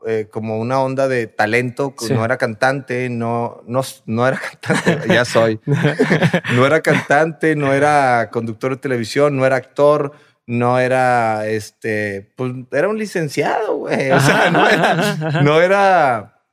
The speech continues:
Speaker 1: Porque sí
Speaker 2: Ujú.
Speaker 1: estudié una carrera, ¿no? Nada más para cumplir y palomearla, güey,
Speaker 2: Sí.
Speaker 1: porque siento que
Speaker 2: ¿Te hacías güey en clases?
Speaker 1: ¿Qué?
Speaker 2: ¿Sí, sí le pones, sí echas ganas en, en la
Speaker 1: No,
Speaker 2: libre?
Speaker 1: en la, el, no, pues,
Speaker 2: No
Speaker 1: la
Speaker 2: más.
Speaker 1: verdad es
Speaker 2: Se
Speaker 1: que
Speaker 2: te fue de noche.
Speaker 1: sí, se me fue casi de noche, pero
Speaker 2: Ok.
Speaker 1: por, y la,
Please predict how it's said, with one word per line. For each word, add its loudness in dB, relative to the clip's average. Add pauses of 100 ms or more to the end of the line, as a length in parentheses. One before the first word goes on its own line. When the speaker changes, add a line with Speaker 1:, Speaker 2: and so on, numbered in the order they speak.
Speaker 1:
Porque -6
sí 2
Speaker 2:
Ujú. 2
Speaker 1:
estudié 0
una -2
carrera, 0
¿no? -4
Nada -6
más -6
para -4
cumplir -4
y -2
palomearla, -2
güey, -18
Speaker 2:
Sí. -18
Speaker 1:
porque -4
siento -6
que -4 (240)
Speaker 2:
¿Te 0
hacías 0
güey 2
en -4
clases? -2 (180)
Speaker 1:
¿Qué? 0
Speaker 2:
¿Sí, -10
sí -2
le 0
pones, 0
sí -4
echas -2
ganas 0
en, -2
en -2
la 4
Speaker 1:
No, 6
Speaker 2:
libre? 2
Speaker 1:
en -2
la, -2 (240)
el, -6
no, -2 (260)
pues, -8
Speaker 2:
No 0
Speaker 1:
la 4
Speaker 2:
más. 2
Speaker 1:
verdad 2
es -4
Speaker 2:
Se -20
Speaker 1:
que -6
Speaker 2:
te 0
fue 2
de 0
noche. -4 (420)
Speaker 1:
sí, -4
se -10
me -6
fue -8
casi -6
de 0
noche, -6
pero -2
Speaker 2:
Ok. -6
Speaker 1:
por, -4
y -4
la, -4